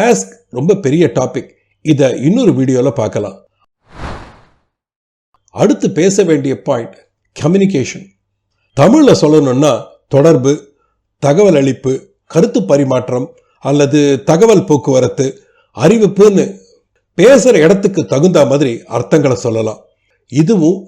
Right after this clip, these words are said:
செல்ஃப் டெவலப்மெண்ட்ல இருக்கிற ஒரு முக்கியமான டாபிக். பொதுவா நிறைய பேர் இந்த விஷயங்கள்ல தான் ஜெயிக்க வேண்டிய சூழ்நிலையிலேயும் தோர்த்து நிற்க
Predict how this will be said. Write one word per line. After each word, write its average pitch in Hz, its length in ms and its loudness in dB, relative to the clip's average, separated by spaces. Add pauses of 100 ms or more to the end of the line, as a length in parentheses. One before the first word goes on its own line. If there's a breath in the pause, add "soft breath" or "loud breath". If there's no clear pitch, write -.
செல்ஃப் - 380 -2
டெவலப்மெண்ட்ல 156 720 -2
இருக்கிற 131 360 -6 (160)
ஒரு 123 240 -2 (140)
முக்கியமான 151 760 -2 (160)
டாபிக். - 420 -8 (640)
பொதுவா 208 360 4 (320)
நிறைய 233 380 2 (100)
பேர் 160 240 0 (160)
இந்த 240 320 -2
விஷயங்கள்ல 185 720 2
தான் 131 220 -2 (380 soft breath)
ஜெயிக்க 170 500 0
வேண்டிய 220 300 2
சூழ்நிலையிலேயும் 135 960 -2 (400)
தோர்த்து 226 380 0
நிற்க 139 280 -4